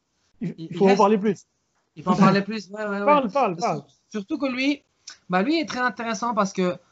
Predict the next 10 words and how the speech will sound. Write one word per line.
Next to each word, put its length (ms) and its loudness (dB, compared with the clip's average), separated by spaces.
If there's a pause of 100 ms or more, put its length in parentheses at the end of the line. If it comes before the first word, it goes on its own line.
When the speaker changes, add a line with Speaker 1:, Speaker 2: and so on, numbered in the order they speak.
(220)
Speaker 2:
moi, 140 2
je 80 -6
pense 200 -2
que 120 -4
le 220 2
boom 600 0
du 80 -6
graffiti 720 -6 (220)
à 100 4
Valparaiso 640 0